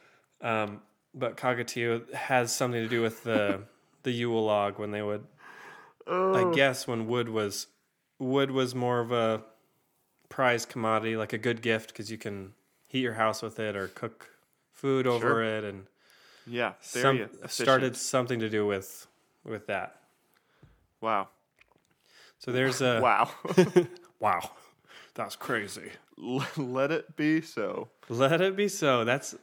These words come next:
Speaker 1: that's, uh, Catalan, Catalonia and their poopers. <laughs>
Speaker 2: <laughs> Catalonia and the poopers.
Speaker 1: I was reading about, uh,
Speaker 2: Uh.
Speaker 1: Cagatillo, and then somehow the Caganer popped up, and I was like, "There's no way this region of Spain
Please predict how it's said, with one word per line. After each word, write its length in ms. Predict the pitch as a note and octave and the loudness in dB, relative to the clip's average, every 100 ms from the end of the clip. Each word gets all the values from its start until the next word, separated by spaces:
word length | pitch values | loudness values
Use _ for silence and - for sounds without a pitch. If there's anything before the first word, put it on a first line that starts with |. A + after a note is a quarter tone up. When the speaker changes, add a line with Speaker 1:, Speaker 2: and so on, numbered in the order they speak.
| - | -10
Speaker 1:
that's, 320 | C3+ - - | -8 -6 -2
uh, 160 | B2+ A#2+ | -2 -2
Catalan, 760 | - B2+ B2+ B2 B2 A#2+ B2+ - _ _ | -2 0 2 2 0 -2 -6 -12 _ _
Catalonia 720 | - C3+ C3+ D3 D3+ D3+ C#3+ - | -4 2 4 4 4 2 0 -6
and 120 | B2+ | -4
their 80 | A#2+ | -2
poopers. 580 | B2+ B2+ G#2+ G2 - C#3+ - - - C3 - | -2 -2 -2 -2 -4 -8 -14 -20 -16 -8 2
<laughs> 0 | |
Speaker 2:
<laughs> 640 | E3 - D#3 - - - - | 2 2 -2 -4 -18 -14 -10
Catalonia 960 | - A3+ A#3 - F3+ D#3+ G3 G#3 F#3 | 0 2 2 2 0 0 -2 -4 -4
and 80 | F3 - | -6 -10
the 120 | - - | -14 -10
poopers. 400 | - D3 - B2 | -8 -8 -4 2
Speaker 1:
I 60 | D3 | 4
was 180 | D#3+ C#3+ | 2 2
reading 280 | C#3 D#3 E3 | 2 2 2
about, 480 | C#3 B2+ A#2+ A2+ - - - - - _ | 4 6 4 0 -8 -20 -20 -20 -20 _
uh, 40 | B2 | 0
Speaker 2:
Uh. 220 | A2 G2+ F#2+ | 0 0 -2
Speaker 1:
Cagatillo, 1040 | C#3 C3 B2 A2+ - C3+ B2+ A2+ G#2+ G#2 - _ _ _ _ _ - | 2 2 2 -4 -4 0 2 2 0 -4 -10 _ _ _ _ _ -8
and 180 | B2 A#2 | -6 -4
then 420 | A#2 A2+ A2 G#2+ _ _ _ - | -2 -2 -6 -10 _ _ _ -12
somehow 440 | - C3+ C3 C3 | -6 -4 -2 0
the 300 | A#2 G#2+ G2+ | 0 0 -2
Caganer 580 | - B2 A#2 A2 A2+ C3 | -2 0 0 0 0 0
popped 260 | C3 G#2+ G#2+ | 0 -4 -4
up, 80 | G#2 | -8
and 60 | |
I 20 | G#2+ | -8
was 100 | G#2 | -8
like, 120 | G2+ | -6
"There's 240 | C3+ C3 | -6 -6
no 280 | C3+ C3 B2 | -4 -2 0
way 160 | A#2+ A2+ | 0 -2
this 440 | A2+ G#2 - - - | -4 -6 -10 -14 -12
region 520 | A#2 A#2 A2+ A#2+ A2+ | -6 -4 -4 -4 -6
of 120 | G#2+ | -6
Spain 600 | - - G#2+ G#2 G2 | -10 -8 -6 -4 -6